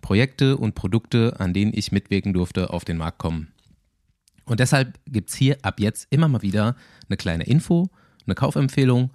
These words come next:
und manchmal ein bisschen Rabatt für die treue Besenwagen-Gemeinde. Mit Release dieser Folge kannst du das Rose X-Lite sechs jetzt als Rahmenset bekommen.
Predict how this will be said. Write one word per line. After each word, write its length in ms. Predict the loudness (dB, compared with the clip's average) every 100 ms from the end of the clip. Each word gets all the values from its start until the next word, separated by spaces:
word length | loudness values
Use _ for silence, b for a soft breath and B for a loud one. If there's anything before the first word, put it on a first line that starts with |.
| B B B
und 160 | 4
manchmal 400 | 4 2 2 2
ein 60 | 2
bisschen 260 | 2 2
Rabatt 380 | 2 0 0 -4
für 160 | -2 0
die 80 | 0
treue 260 | 2 2
Besenwagen-Gemeinde. 920 | 2 0 2 2 0 0 2 2 0 -2 _ _ _ _ _ _ b b b b b b 4
Mit 280 | 4 4 0
Release 400 | 2 2 -2 -6 -4
dieser 300 | 0 2 2
Folge 560 | 2 2 2 0 -2 -6
kannst 240 | -4 -4 0
du 60 |
das 240 | 0 0 2
Rose 320 | 2 4 2
X-Lite 460 | -2 -4 -2 0 2
sechs 300 | 0 -2 0
jetzt 260 | -2 -2 -6
als 320 | -6 -4 -2
Rahmenset 540 | 2 2 2 0 -2
bekommen. 460 | -4 -2 -2 -2